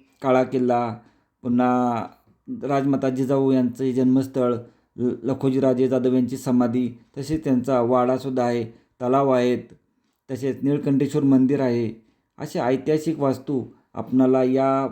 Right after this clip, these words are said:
बुलढाणा जिल्ह्यातील सिंदखेड राजा तालुक्यामध्ये पाहायला भेटतात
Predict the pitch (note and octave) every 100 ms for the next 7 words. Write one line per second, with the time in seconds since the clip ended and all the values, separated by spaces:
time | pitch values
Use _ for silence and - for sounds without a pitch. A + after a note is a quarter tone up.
0 | - - B2+ B2 B2+ C3 C3 B2+ B2+ B2+
1 | C3 C#3 A#2+ - - _ - C#3 D#3+ D#3+
2 | D#3+ C#3 B2 B2+ B2+ B2+ C3 B2+ B2+ B2
3 | - B2 A#2+ A#2+ A#2+ A2+ D3+